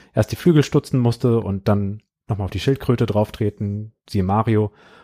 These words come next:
Oder Castle of Illusion, wo wir Clowns mit Einrädern hatten, wo die Einräder gesondert entsorgt werden mussten. Also viele davon gab's nicht bei Alex Kidd in Shinobi World,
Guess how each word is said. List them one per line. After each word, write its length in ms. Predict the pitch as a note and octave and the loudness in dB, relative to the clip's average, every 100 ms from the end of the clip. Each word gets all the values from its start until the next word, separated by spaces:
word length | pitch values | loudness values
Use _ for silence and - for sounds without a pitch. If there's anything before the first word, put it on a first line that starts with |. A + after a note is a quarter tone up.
| _ | _
Oder 520 | G#2 G#2 G2 G2 G2+ - | 0 4 6 4 0 0
Castle 300 | B2 A2+ A2 | 0 2 0
of 100 | A2+ | 0
Illusion, 540 | G#2 A#2+ A#2 A#2 G#2 | 2 2 2 0 0
wo 160 | G#2+ G#2 | 0 2
wir 540 | G#2 G2+ G2 G2+ G2+ | 2 2 0 -4 -10
Clowns 480 | - A2 A#2+ B2+ - | 0 2 4 2 0
mit 240 | G#2+ - - | -2 -2 0
Einrädern 540 | B2+ B2+ C3 B2+ A#2 | 0 2 4 4 2
hatten, 520 | B2 - A#2 A#2 A#2+ - | -2 -2 -4 -4 -8 -8
wo 160 | G2 | -4
die 320 | G2 F#2+ F#2+ G#2 | -2 -2 -4 -4
Einräder 460 | G2+ G#2+ G2 F#2+ | -4 -2 0 0
gesondert 480 | G2 G2+ A#2+ A#2+ - | -2 0 0 0 -2
entsorgt 420 | A#2 A#2 A#2 - | -2 2 2 2
werden 200 | A#2+ A2+ | 0 2
mussten. 420 | A#2 A#2 - B2+ B2 _ | 0 -2 -4 -6 -6 _
Also 400 | - A2 G#2 F#2 _ _ _ _ _ _ - | 0 4 4 2 _ _ _ _ _ _ -20
viele 500 | - C3+ F3 G#3+ E3+ | -4 2 4 4 6
davon 500 | D3+ - D#3 D3+ A#2 | 4 4 4 4 4
gab's 340 | A#2+ B2 - | 4 4 2
nicht 220 | G2+ F#2 - | -2 -2 0
bei 340 | G#2 G#2 A#2 | 4 4 4
Alex 320 | A2 G2 - - | 2 0 -2 -4
Kidd 280 | G#2+ G2+ | 0 2
in 100 | G#2+ G2 | 0 -4
Shinobi 360 | G2+ F2+ F2+ | -2 -2 -2
World, 420 | F2 F2 E2+ - | 0 0 0 -6